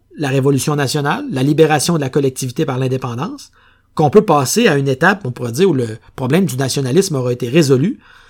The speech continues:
et où finalement la justice sociale va aussi pouvoir être réalisée. Parce que si cette révolution n'est pas sociale,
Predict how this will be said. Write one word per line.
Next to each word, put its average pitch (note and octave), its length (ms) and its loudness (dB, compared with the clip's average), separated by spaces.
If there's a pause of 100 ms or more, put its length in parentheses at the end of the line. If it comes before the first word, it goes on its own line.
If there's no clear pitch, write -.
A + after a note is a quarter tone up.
(300)
et D#3 140 2
où D3 180 4
finalement C3 380 -2
la D#3+ 120 2
justice A2 460 -2
sociale C#3+ 360 -2
va B2+ 80 -2
aussi B2 220 -4
pouvoir D3 280 0
être A#2+ 100 -6
réalisée. G#2 420 -8 (1080)
Parce A#2+ 140 -6
que D#3 60 -2
si - 100 2
cette - 180 4
révolution C#3+ 400 4
n'est C#3 80 2
pas C3+ 140 -2
sociale, D3 420 -4